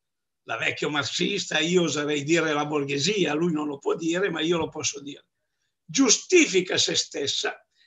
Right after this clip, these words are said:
e trasmette le proprie convinzioni, aggiungo ancora io da vecchio marxista, cioè le ideologie che tutelano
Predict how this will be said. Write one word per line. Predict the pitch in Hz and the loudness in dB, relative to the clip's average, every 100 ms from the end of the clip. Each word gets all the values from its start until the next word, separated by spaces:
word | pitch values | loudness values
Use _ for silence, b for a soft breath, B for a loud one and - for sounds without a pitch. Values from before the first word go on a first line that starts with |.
| _ _ | _ _
e | 330 | -2
trasmette | 311 285 285 - 302 320 277 - - 175 | 4 6 6 6 4 4 4 0 -2 2
le | 180 185 | 4 4
proprie | 226 302 294 247 208 | 4 4 4 4 6
convinzioni, | 208 202 180 214 185 - 196 160 143 160 - _ _ _ | 8 6 4 2 0 2 2 2 0 -4 -6 _ _ _
aggiungo | - 143 175 160 147 | -14 -2 -2 0 -2
ancora | 143 170 165 | -4 -4 -4
io | 147 165 160 | -4 -4 -4
da | 147 | -2
vecchio | 165 165 156 | -4 -4 -6
marxista, | 143 - 196 180 - | -6 -4 -2 -2 -4
cioè | - 180 202 196 | -4 4 6 8
le | |
ideologie | 185 185 185 175 202 202 | 8 6 4 2 4 4
che | 165 | 4
tutelano | 135 185 214 254 175 147 139 | -6 -6 4 4 4 0 -8